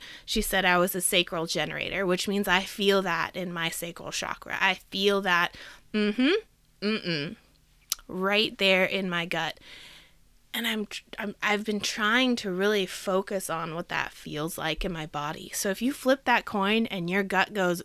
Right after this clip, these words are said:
"Ooh, no, not today," <laughs> that's your decision.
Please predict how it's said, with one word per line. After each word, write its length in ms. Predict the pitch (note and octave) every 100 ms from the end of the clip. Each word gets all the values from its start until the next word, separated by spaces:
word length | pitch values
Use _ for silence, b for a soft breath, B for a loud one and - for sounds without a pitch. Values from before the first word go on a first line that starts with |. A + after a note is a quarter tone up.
| -
"Ooh, 600 | F3+ E3 D#3 C3+ D3+ - b b b b _ _ _ - _
no, 600 | - D#3+ E3 E3 D#3 - - _ _ _ _ -
not 420 | A#3+ E3+ E3 D#3+
today," 440 | - D3+ - - -
<laughs> 1500 | D#4 A5+ B5 C6+ C6 - - - G5 - - - - - -
that's 380 | G#3+ B3 D4+ E4
your 120 | E4
decision. 580 | E4+ D#4+ F4+ G#4+ C#4+ D3+